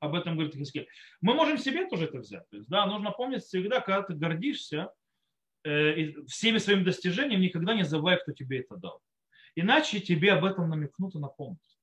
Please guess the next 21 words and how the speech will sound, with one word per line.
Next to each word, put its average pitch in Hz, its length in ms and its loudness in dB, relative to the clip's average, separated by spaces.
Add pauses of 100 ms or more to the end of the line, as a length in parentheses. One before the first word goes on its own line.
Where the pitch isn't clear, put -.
(200)
Это 147 140 -4
так, 156 140 0
если 143 120 -4
перевести 180 400 2
то 180 140 -2
просто 170 320 -2
наши 170 320 0
дни. 175 100 -18 (380)
Тебе 185 240 4
всегда 185 920 4 (200)
напомнят, 175 880 4 (2250)
что - 340 0
кто - 300 4
тебе 180 320 6
это 147 160 -2
дал 247 400 4
и 190 60 -2
почему 202 420 2
тебе 196 140 4
нечем 180 280 0
гордиться. 98 480 -12